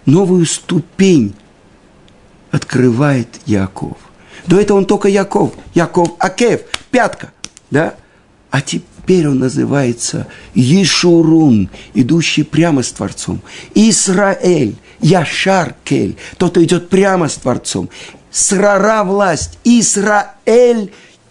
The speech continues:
тот, через кого проявится власть Творца.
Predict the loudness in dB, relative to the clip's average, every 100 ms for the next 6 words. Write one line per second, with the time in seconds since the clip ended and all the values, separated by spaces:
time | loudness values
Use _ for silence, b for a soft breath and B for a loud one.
0 | _ 2 2 2 -6 -8 -4 -4 -2 -2
1 | 2 2 0 B B -2 0 2 0 0
2 | -4 -6 -4 -2 -4 -4 -6 -6 -6 -8
3 | -8